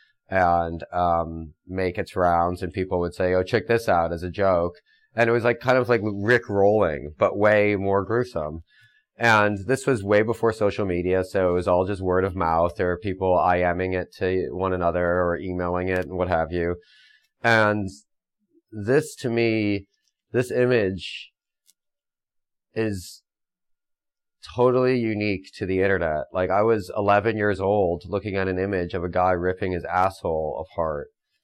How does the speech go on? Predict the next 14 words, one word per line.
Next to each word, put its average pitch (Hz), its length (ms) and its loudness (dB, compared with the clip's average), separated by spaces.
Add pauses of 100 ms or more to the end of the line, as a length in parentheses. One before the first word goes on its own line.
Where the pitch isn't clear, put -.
(140)
You 101 140 -4
know, 92 180 0
like, 98 200 2 (580)
how 120 360 4
else 117 360 2
on 101 260 0
earth 104 540 0
in 107 160 -4
oth-, 104 320 0
in, 107 160 -2
in 98 220 -6
any 107 200 0
other 110 200 0
time 92 800 -2